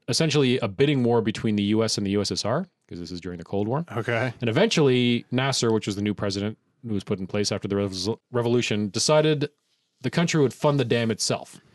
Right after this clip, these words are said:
Speaker 2: Hmm.
Speaker 1: And to do that, they would nationalize the Suez Canal, which is a waterway connecting the Mediterranean and the Red Seas. And that
Speaker 2: Okay.
Speaker 1: would allow Egypt to collect tolls, generate revenue, and build the dam, which is great.
Speaker 2: Yeah.
Speaker 1: Unfortunately,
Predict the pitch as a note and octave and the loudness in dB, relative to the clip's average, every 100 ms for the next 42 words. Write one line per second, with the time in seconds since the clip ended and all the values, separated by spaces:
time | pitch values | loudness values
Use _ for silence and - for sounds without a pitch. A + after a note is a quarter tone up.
0 | - D3 G#2+ A2+ G2+ G3+ B3+ D#3 D#3+ B2 | -4 -4 -2 -8 0 2 4 2 2 0
1 | A2 D3 F3 F3 C3 C3 B2+ G#2 - F#2+ | 2 0 0 2 2 2 0 0 0 0
2 | G#2 - G#3+ D#4+ A2 - G#2 G#2 G2+ A2 | 0 0 0 2 0 -4 -6 -2 0 2
3 | A#2 A2+ A2 - A2 - G2 G#2 B2+ - | 4 2 2 0 -4 -4 -4 -2 -2 -2
4 | A#2 A2+ A2+ F2+ G2 A#2+ - A#2+ D#2+ - | -2 0 -2 -2 -2 -2 -2 -4 -6 -12
5 | - _ _ _ _ A2+ A#2+ D3+ C3 B2 | -16 _ _ _ _ -4 0 2 2 2
6 | C3 A#2+ A#2+ C3+ - D3+ - G3+ F#3+ D3+ | 0 0 0 0 -2 -2 0 2 2 0
7 | C#3+ C#3 C3 A#2 A#2 A2+ A2 G2+ A#2+ C3+ | 0 0 -2 -2 0 0 0 0 -2 0
8 | G3+ C3 G2+ - F3+ D#3+ D4 E4 - - | 0 2 0 0 0 4 4 4 0 -12
9 | - D#3+ E3 D#3+ D3+ C3 B2 A2+ - E4 | -4 -2 0 2 0 0 0 -2 2 2
10 | G4 G#3+ C3 G#2 G2 | 4 2 2 2 0